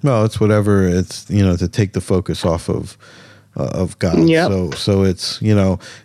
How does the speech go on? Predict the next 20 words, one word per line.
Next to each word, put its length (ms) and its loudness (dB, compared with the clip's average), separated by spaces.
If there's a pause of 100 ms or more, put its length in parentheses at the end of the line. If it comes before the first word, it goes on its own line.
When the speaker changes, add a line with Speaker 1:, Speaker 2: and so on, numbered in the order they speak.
Speaker 1:
i-, 40 0
if 360 0
you're 120 0
told 540 -2
there's, 500 -2
there's 280 -2
one 260 2
way 360 0
and, 180 -4
and 200 -2
you 100 -2
know 340 0
that 200 -2
way 300 -2
and, 140 -4
and 240 -4
you 280 -2 (120)
just 240 -2
reject 500 -2
it 200 -4